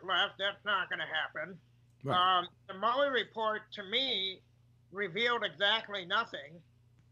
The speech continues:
Speaker 1: Um, redacted or unredacted, I don't think it's gonna make a difference. Um, I, the taxes, uh, again, I've asked this many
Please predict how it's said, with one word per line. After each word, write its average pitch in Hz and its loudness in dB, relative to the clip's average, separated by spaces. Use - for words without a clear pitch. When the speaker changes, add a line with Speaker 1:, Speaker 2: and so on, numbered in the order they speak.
Speaker 1:
Um, 180 2
redacted 208 2
or 190 -4
unredacted, 185 -6
I 190 0
don't 208 -4
think 202 -2
it's - -16
gonna 185 -8
make 196 2
a 170 -10
difference. 170 -10
Um, 185 2
I, 208 4
the 202 0
taxes, 240 -2
uh, - -8
again, 240 0
I've 196 -2
asked - -10
this 214 -8
many 196 -4